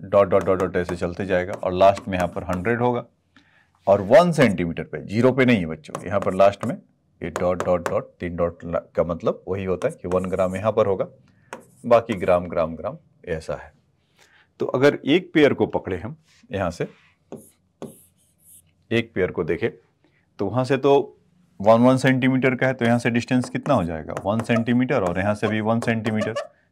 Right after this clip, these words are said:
तो पॉइंट मास की तरह बिहेव कर रहे होंगे। तो एक को अगर पहले देखते हैं, इस आई वन को, तो यहाँ से कितना हो जाएगा? फ़ोर्टी नाइन ग्राम into एक ग्राम में है बच्चों, और वन सेंटीमीटर का स्क्वायर।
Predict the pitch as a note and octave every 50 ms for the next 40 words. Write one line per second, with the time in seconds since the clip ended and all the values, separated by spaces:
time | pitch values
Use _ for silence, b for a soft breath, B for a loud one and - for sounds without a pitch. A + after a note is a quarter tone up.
0 | b _ - - - - G#3 A2 - B2+ B2 B2+ B2+ B2+ B2+ - - B2+ C3 C3
1 | B2+ A#2+ B2 B2+ C3 B2 B2+ - B2 A2+ A2 A#2 D3 F#3 F3 F3+ - - D3 F#3
2 | F#3+ G3 - - G2+ F2+ F2+ E2+ - - F#2 F2+ F2 D#2 D2+ D2 - - - -
3 | D2+ - _ - - b b b b b b - - - _ _ _ - G#2+ -
4 | - - G2 G2+ A2 A2+ A#2 A#2+ A2 G2 - A#2+ - - - _ _ _ _ _
5 | _ _ _ _ _ _ - G#2 A2 A#2+ B2 - C3+ A#2 B2 G#2+ - C3 B2+ B2
6 | B2 A#2 B2 B2 A#2+ D#3+ G3+ - - _ - - G#2 G#2 - - B2+ A#2 A#2+ A2+
7 | G2+ G2 C3+ F#3+ - - _ - - - _ - G2 F#2+ G#2 G#2+ G2 G2 D#3+ G2+
8 | - - _ - G2+ G2+ F#2+ - A#2 C3+ - - _ _ _ _ _ _ _ _
9 | _ _ - - G#2+ G2 F2+ A2 A#2 B2 A#2 G2+ F#2 E2+ D#2+ D2 C#2+ - - -
10 | - - _ _ _ _ _ _ F#2 F#2 F#2 F2+ G#2+ A2+ B2 B2+ B2 B2+ A#2 A#2
11 | A#2 B2 A#2+ A#2+ A#2 G#2+ A#2 A#2+ - - - _ - - _ - D#5+ E5+ - _
12 | _ _ _ - - - _ _ _ _ - - - _ _ _ - - - -
13 | - A2 G#2+ - - - A2+ A2 A#2+ - _